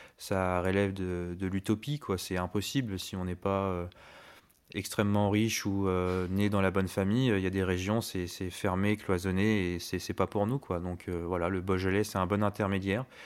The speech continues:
C'est, euh, idéalement placé, on est, on, on n'est pas loin du sud de la France, on n'est pas loin des Alpes, on a une superbe vue sur la chaîne des Alpes ici.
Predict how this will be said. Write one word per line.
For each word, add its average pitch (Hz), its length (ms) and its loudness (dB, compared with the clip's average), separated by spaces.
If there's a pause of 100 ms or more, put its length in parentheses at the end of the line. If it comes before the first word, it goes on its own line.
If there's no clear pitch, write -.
(360)
C'est, 98 320 2
euh, 90 720 4
idéalement 104 500 4
placé, 127 720 6
on 101 120 2
est, 92 160 0
on, 92 160 0
on 95 180 4
n'est 95 80 2
pas 98 140 2
loin 95 140 4
du 92 80 -2
sud - 160 -8
de 95 60 2
la 95 120 4
France, 101 460 0
on 98 40 -2
n'est 90 100 -2
pas 92 140 2
loin 92 180 4
des 98 220 2
Alpes, 101 220 4 (160)
on 92 80 -2
a 90 100 2
une 92 80 -2
superbe 98 380 0
vue 95 160 2
sur 98 160 0
la 92 80 4
chaîne 92 240 -2
des 92 180 0
Alpes 95 200 0
ici. 120 280 -4